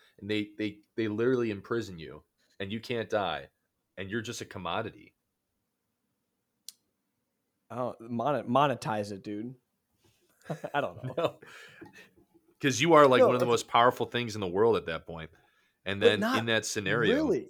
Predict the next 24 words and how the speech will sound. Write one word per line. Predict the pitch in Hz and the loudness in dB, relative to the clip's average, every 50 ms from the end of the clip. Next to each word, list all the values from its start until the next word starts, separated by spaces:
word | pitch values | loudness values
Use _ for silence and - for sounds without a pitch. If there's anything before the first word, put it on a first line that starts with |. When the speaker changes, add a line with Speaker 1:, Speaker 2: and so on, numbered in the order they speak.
| _ _ _ - | _ _ _ -14
Speaker 2:
How | - - 240 254 247 | -6 0 2 2 2
so, | 254 - - - 240 254 277 247 | 2 0 -2 0 0 2 2 0
though? | 156 127 - - | -2 -2 -2 0
All | 147 165 202 214 | 2 4 4 4
you | 196 196 208 185 | 4 4 0 0
do | 165 208 214 190 | 2 2 2 2
is | 160 147 | 2 0
just, | 151 170 170 - - | -2 -6 -6 -6 -4
you | 180 175 | -4 -4
just | 156 175 180 - - | -4 -4 -6 -8 -10
can't | - - - 160 160 156 - - 139 | -12 -8 -4 -2 -2 -2 -4 -6 -8
die. | 120 131 131 156 139 107 - - - - - _ _ _ _ _ _ _ _ _ _ _ _ _ _ _ _ _ _ - | -6 -4 -4 -2 -4 -6 -10 -16 -20 -20 -20 _ _ _ _ _ _ _ _ _ _ _ _ _ _ _ _ _ _ -4
It's | 165 165 - | -4 -2 0
not | 208 208 | 0 0
like | 220 190 185 | 0 0 0
you | 196 | 0
have, | 185 151 - - - - | 0 0 -2 -6 -8 -8
it's | 170 165 - | -8 -6 -4
not | 202 208 | -4 -2
like | 220 214 185 - | -2 -4 -4 -4
you | 190 185 185 | -4 -2 -2
have, | 180 165 | -2 -2
like, | 156 139 131 | -4 -6 -8
superpowers. | - - - - 220 226 - 165 - - - - - 67 - - - 175 - - | -10 -12 -8 -8 -8 -6 -6 -8 -8 -8 -10 -10 -8 -8 -8 -8 -8 -10 -12 -14